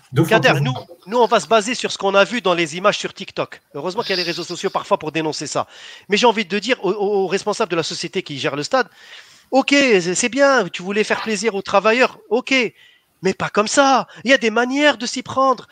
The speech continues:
Speaker 2: On fait pas ça pour, pour inaugurer un stade. C'est pas à toi, le stade. Donc, j'ai envie de vous dire, en Algérie,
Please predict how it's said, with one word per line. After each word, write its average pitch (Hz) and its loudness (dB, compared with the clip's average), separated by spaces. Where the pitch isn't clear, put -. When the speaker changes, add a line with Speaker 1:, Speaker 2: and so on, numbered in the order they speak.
Speaker 2:
On 262 4
fait 254 -4
pas 233 -2
ça 277 2
pour, 214 -6
pour 208 -6
inaugurer 202 -2
un 220 -2
stade. 262 -2
C'est 302 0
pas 220 4
à 240 4
toi, 285 4
le 240 -2
stade. 214 0
Donc, 220 -2
j'ai 214 -2
envie 240 -2
de 190 -10
vous 254 -4
dire, - -4
en 196 0
Algérie, 185 -2